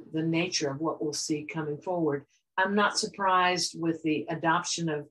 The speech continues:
hybrid learning models. Um, those have been around for a while,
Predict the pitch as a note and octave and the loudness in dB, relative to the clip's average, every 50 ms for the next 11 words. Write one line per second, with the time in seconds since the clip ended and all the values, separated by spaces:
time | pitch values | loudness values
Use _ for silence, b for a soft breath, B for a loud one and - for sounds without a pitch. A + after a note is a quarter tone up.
0 | _ _ _ _ _ _ _ - G#3+ G3+ F#3 E3+ F3+ E3+ D#3 D#3 D#3+ F3 F#3+ G3+ | _ _ _ _ _ _ _ 0 2 2 2 2 0 0 0 0 0 2 2 4
1 | G#3+ G#3+ G#3 G#3 G3+ F#3+ F#3 F#3 - F#3 G3 - _ - - - - - _ - | 4 4 4 4 2 2 4 2 2 0 -2 -8 _ -16 -14 -14 -14 -14 _ -6
2 | F3+ D#3+ D3 D3+ D3+ C#3+ C#3+ E3 E3+ E3 - E3+ D#3 D#3 E3 D#3+ D#3+ D#3 D3+ D3+ | -6 -4 -4 -6 -6 -4 -2 0 0 0 0 -2 -4 -2 -2 0 0 0 0 0
3 | D3+ D3+ D3+ E3 E3 - - G#3 A3 A3 G#3+ F#3+ F3+ F3+ F3+ F3+ G3 G#3+ B3 C#4+ | 0 0 -2 -2 -4 -2 0 2 4 4 4 4 2 0 0 -2 -2 -2 -4 -6
4 | D4+ - | -8 -10